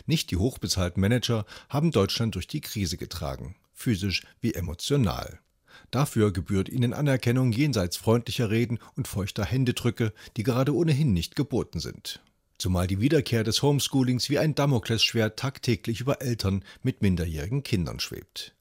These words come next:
Ein einziger Corona-Fall in Schule oder Kindergarten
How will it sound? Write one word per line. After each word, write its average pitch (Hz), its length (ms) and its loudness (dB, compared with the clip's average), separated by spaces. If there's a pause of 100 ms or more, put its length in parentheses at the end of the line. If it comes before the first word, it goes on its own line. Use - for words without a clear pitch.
(140)
Ein 87 100 -4
einziger 104 380 -2
Corona-Fall 139 640 2
in 110 100 2
Schule 165 300 0
oder 92 180 0
Kindergarten 123 640 0